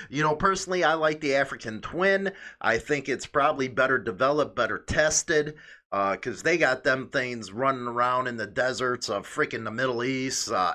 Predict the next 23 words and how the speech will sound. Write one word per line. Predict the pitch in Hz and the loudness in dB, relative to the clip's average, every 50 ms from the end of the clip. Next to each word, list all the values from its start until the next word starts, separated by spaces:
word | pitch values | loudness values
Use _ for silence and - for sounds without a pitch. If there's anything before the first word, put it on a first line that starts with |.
| - | -2
Africa, | 104 117 123 131 - - 117 101 - 151 131 131 127 127 117 | -4 -4 -2 -4 -4 -6 -8 -2 0 2 4 4 4 2 0
the | 110 92 | -2 -4
whole | 92 143 139 131 | -4 -4 -4 -2
nine | 127 123 113 110 107 120 | 0 0 0 0 0 2
yards. | 135 160 170 156 127 104 110 113 - | 2 4 4 4 2 2 0 -2 -4
So | - 120 113 | -4 -4 -2
it's | 123 139 - - | -2 -4 -4 -2
got | - 226 - - | 0 0 0 0
some | 151 123 - | -2 -6 -2
testing | - - 202 190 190 - 135 117 110 98 | 2 2 2 2 0 -6 -8 -10 -10 -6
time | - 101 101 95 90 90 90 | -4 -2 0 0 -2 -2 -4
in | 87 85 | -6 -8
it. | 80 78 - - - - - - - _ _ _ _ _ - | -8 -10 -14 -16 -20 -20 -20 -20 -20 _ _ _ _ _ 2
And | 143 147 147 147 | 2 2 4 4
Harley-Davidson's, | 143 - 185 208 226 233 214 185 180 185 185 185 185 - - 190 190 185 185 185 196 190 - | 2 2 2 4 2 4 4 4 4 4 2 0 -2 0 0 2 2 2 2 0 -2 -4 -6
it, | - | -4
it, | 262 277 - - 190 196 214 - - - - 85 92 - 285 285 285 - - - - 302 302 | -4 -4 -4 -4 -6 -8 -8 -8 -8 -6 -6 -6 -4 -4 -4 -4 -4 -4 -6 -4 -2 -2 -2
it | 311 302 | 0 2
looks | 302 294 285 - - | 2 2 2 0 -2
pretty | - - 233 214 185 165 | 0 0 0 0 0 0
decent, | 147 131 143 127 120 127 - - 165 170 190 196 196 | 0 0 -2 -2 -2 -4 -4 -2 -2 -4 -4 -4 -2
you | 190 | 0
know. | 175 170 170 180 | 0 2 0 0